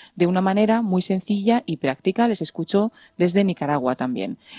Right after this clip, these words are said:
Steven Rojas nos dice: "Gracias por subir este programa, estaba esperando con ansia poder escucharlo, un abrazo en la distancia".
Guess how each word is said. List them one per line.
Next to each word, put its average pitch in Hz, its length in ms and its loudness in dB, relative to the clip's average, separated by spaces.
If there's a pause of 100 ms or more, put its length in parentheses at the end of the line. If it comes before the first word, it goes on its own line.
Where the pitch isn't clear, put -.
(120)
Steven 190 380 0
Rojas 220 380 2
nos 190 140 -4
dice: 165 380 -2
"Gracias 185 440 -2
por 170 240 0
subir 170 240 -4
este 165 220 -4
programa, 202 400 0
estaba 190 240 0
esperando 202 600 0
con 170 220 -4
ansia 226 360 -2
poder 185 240 0
escucharlo, 196 600 0
un 143 140 -6
abrazo 180 300 -2
en 208 40 0
la 202 100 -2
distancia". 156 680 -4